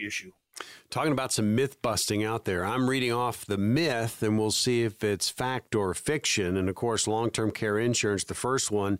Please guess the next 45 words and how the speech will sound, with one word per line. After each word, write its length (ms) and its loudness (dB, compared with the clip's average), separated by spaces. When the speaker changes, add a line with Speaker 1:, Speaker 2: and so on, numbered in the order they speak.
Speaker 2:
uh, 240 -2
can 160 -2
be 140 2
expensive, 580 0
and 80 2
it's 200 0
use 180 0
it 80 0
or 100 0
lose 320 2
it, 280 0
but 160 0
it's 160 -2
the 120 0
only 220 0
game 240 0
in 80 2
town. 380 -2
That 480 -4
is 560 0
a 300 0
myth, 540 2
so 220 0
make 220 0
sure 140 0
you're 120 2
having 320 0
those 180 2
types 320 -4
of 80 -8
conversations. 880 0
Now, 360 -2
the 240 2
next 420 2
one, 360 0
uh, 340 2
we'll 120 2
direct 260 0
this 180 2
one 120 2
at 100 0
Casey. 400 -2
Here 160 2
it 80 2
is. 260 2